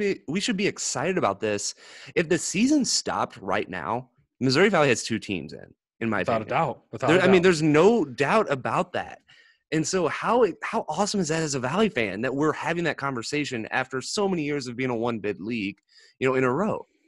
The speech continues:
Speaker 2: It is, it is. But now I flip it over to you. I mean, there's, there's kind of like that nervousness now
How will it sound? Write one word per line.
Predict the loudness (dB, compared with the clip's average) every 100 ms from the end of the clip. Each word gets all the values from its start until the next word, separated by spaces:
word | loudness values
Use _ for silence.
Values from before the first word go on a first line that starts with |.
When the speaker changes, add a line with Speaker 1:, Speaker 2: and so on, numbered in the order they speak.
| _ _ 0
Speaker 2:
It | 2 4
is, | 4 4 0 -6
it | 0
is. | 0 0 -2
But | -2 -2 -2
now | 0 0 0 -4 _ _ _ -12
I | -4
flip | -2 2
it |
over | 2
to | 2
you. | -2 -2 -4 -8 -14
I | -10
mean, | -8 -4
there's, | -4 -4
there's | -8 -8
kind | -6 -8
of | -4
like | -4 -4
that | -2 -2 -2 -4 _ _ _ _ _ _ _ -10
nervousness | 0 2 2 -2 -6 -8 -12
now | -14 -16